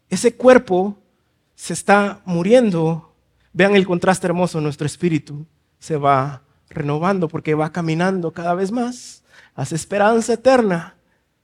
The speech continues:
Pues man-, nuestras dificultades actuales son pequeñas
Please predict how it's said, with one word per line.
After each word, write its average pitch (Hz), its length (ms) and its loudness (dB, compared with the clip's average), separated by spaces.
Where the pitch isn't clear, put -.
Pues 160 180 -2
man-, 175 320 2
nuestras 226 420 6
dificultades 175 720 0
actuales 208 480 -2
son 196 240 -4
pequeñas 160 920 -6